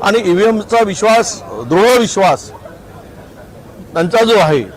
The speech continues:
बहुमत मिळाल्यामुळे, तो त्याच्यावर शिक्का मारावं, त्यावर शिक्कामोर्तब करावं की नाही,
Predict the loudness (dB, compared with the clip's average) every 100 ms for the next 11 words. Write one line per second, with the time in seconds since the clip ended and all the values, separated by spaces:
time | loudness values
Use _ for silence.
0 | -20 -20 -20 -20 -20 -4 0 2 0 0
1 | 0 2 0 -4 -8 -14 -20 -20 -20 -20
2 | -20 -20 -18 0 2 4 2 0 -6 -14
3 | -4 -2 2 2 0 -6 -2 0 2 2
4 | 2 0 -4 -18 -20 -20 -20 -20 -20 -20
5 | -10 -2 0 -2 -2 0 2 0 0 -2
6 | 2 2 2 0 -4 -20 -20 -20 -8 -2
7 | 2 2 2